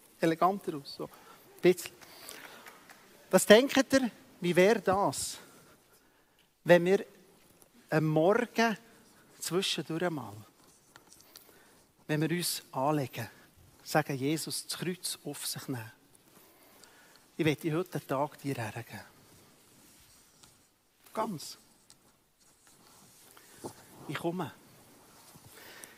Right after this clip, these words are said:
Ich bin angelegt. Ob als Sportler, als Arzt,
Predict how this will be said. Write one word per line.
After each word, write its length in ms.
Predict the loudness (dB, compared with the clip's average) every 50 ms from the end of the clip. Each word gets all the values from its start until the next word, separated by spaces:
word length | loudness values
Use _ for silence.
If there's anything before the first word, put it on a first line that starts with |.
| -20 -20 -4 4
Ich 120 | 6 8 10
bin 140 | 12 12
angelegt. 760 | 12 12 12 10 10 8 8 8 8 6 2 0 -6 -8 -6 -6 -8 -10 -14 -20 -20 -20 -20 -20 _ _ -20 -20 -20 -20 -20 -20 -20 -20 -20 -20 -20 -20 -20 -20 -20 -20 -20 -20 -14
Ob 120 | -8 -6 -4
als 120 | -4 -4
Sportler, 580 | -4 -4 -2 -2 -2 -2 -2 -6 -10 -12 -14 -16 -16 -20 -20 -20 -20 -20 -20 _ -20 -20 _ _ _ _ _ _ _ _ _ _ -14
als 180 | -10 -8 -4
Arzt, 580 | -2 0 0 0 -2 -6 -12 -16 -16 -16 -18